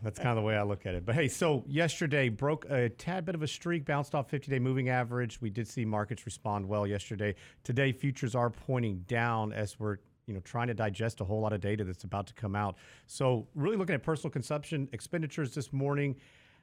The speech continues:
you know, this is gonna be what the Fed typically looks at. And the inflation numbers, this inflation number is going to be very interesting to see where this goes, especially with the Fed back against the wall. I mean, they're so far behind the curve here. And,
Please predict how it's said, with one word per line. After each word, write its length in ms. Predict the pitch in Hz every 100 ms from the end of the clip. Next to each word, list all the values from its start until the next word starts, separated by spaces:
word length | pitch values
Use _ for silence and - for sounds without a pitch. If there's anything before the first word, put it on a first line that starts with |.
| _ _
you 100 | -
know, 300 | 175 160 147 -
this 240 | 151 185 208
is 80 |
gonna 180 | 165 170
be 360 | 139 156 151 143
what 180 | 131 131
the 100 | 127
Fed 320 | - 147 127
typically 360 | - 143 139
looks 260 | 123 127 -
at. 200 | 139 123 - - _ _
And 360 | 151 147 139 123 - -
the 200 | 139 135
inflation 640 | 113 - 139 196 - 131
numbers, 400 | 110 92 90 87
this 180 | 113 127
inflation 500 | 139 - 143 170 151
number 380 | 123 113 113 107 - - _ -
is 160 | 123
going 220 | 101 123 113
to 40 |
be 140 | 104
very 380 | 104 117 131 127
interesting 340 | 123 - 131 113
to 60 |
see 260 | - 135 120
where 300 | 104 117 127
this 260 | 110 107
goes, 400 | - 127 127 107
especially 380 | 98 - 127 139
with 120 | 120
the 80 | -
Fed 440 | - - 131 113 - 120
back 240 | 113 160 202
against 380 | 170 208 - -
the 80 |
wall. 400 | 120 117 185 190
I 20 | 123
mean, 180 | 123 117
they're 120 | 117
so 260 | - 175
far 280 | 180 - 151
behind 360 | 123 113 117 110
the 60 |
curve 320 | 95 123 107 95
here. 300 | 98 90 82 - - _ 135
And, 320 | 131 123